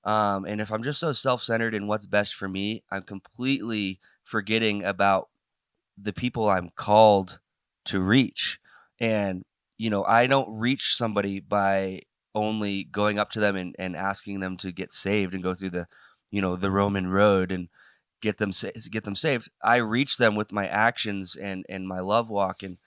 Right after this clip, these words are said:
you know, I'm not gonna, I'm not gonna engage in a conversation with someone and really find out what their viewpoint is before I can take my mask off or put it on. It's just like,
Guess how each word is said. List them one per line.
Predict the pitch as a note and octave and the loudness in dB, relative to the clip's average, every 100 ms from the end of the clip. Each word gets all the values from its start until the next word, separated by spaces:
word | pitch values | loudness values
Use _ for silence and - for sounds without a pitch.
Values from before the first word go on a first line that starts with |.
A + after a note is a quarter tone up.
| _ _ _ _ _ _ _ _ _ | _ _ _ _ _ _ _ _ _
you | B2+ | -8
know, | A2+ | -4
I'm | G#2 | 0
not | B2 C#3+ | 0 0
gonna, | B2 G#2+ - _ _ _ _ _ | -2 -4 -6 _ _ _ _ _
I'm | A2 | -4
not | B2+ | -2
gonna | C3 A#2 | 0 -4
engage | G2+ G#2+ A2 | -2 0 0
in | A2 | -2
a | |
conversation | G#2+ A2 G2+ A2 A2 A2 | -2 -2 0 0 0 -2
with | G#2 | -4
someone | A2 G2+ | -4 -4
and | F#2+ | -2
really | G2+ F#2+ | -2 -2
find | G#2 G2 | 0 0
out | G2+ G2+ | 2 2
what | G2 G2 | 0 -4
their | F#2+ | -6
viewpoint | F2 G2 G#2 A2 A#2 | -4 -6 -4 -4 -2
is | A#2 G2+ | -4 -6
before | G2 - G2+ | -12 -4 0
I | G2 | 2
can | G2 F#2+ F2+ _ _ _ _ _ _ _ _ _ | 0 -6 -12 _ _ _ _ _ _ _ _ _
take | - A2+ G#2+ | -2 -2 2
my | G2+ | 0
mask | G2 G#2 G#2 - | 2 0 0 2
off | G2+ G2+ G2 G2+ | 4 4 2 -2
or | F#2 F2+ - | -4 -4 -2
put | G#2+ | 2
it | G#2 | 4
on. | G2 G2+ G2 G2+ | 4 4 2 -4
It's | - - | -8 -4
just | A2 G#2 - | -4 -2 -2
like, | G#2+ F#2+ | -2 -2